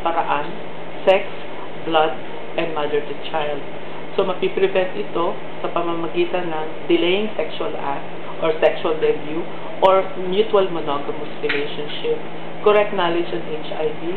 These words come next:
and the use of prophylaxis, and then don't use drugs. As much as possible, uh, also don't use alcohol. At higit sa lahat, dapat may tama tayong impormasyon tungkol sa H I V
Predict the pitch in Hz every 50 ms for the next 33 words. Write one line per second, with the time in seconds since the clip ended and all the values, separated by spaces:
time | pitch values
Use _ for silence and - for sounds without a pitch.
0 | 208 - - - 175 170 170 175 175 175 170 160 156 156 - - 165 151 - -
1 | 156 147 147 139 135 - - - - 165 160 165 - - - - - - - -
2 | - - 208 202 185 190 190 185 185 - - - - - 196 196 185 - - -
3 | 165 156 - - 135 139 139 135 - - - - - - - - - - - -
4 | - - 156 156 - - 180 180 185 - 202 - - - 180 175 165 - - -
5 | 170 156 - 156 156 156 156 - - - - - - - - 165 165 - 180 190
6 | 180 170 - 180 165 - - 196 208 180 - - 175 170 160 - - 147 147 143
7 | - - 151 147 139 151 147 143 139 135 - - - - - - - - - 202
8 | 196 - - - 202 180 240 233 - - 226 220 220 196 185 175 170 - - -
9 | - 175 170 175 - 190 180 - 185 180 170 - 180 175 170 175 175 170 - 160
10 | 156 156 160 165 160 160 160 - 165 160 160 170 175 170 - - 190 165 156 -
11 | - 156 - - 147 147 151 147 139 147 143 143 - - 147 143 139 135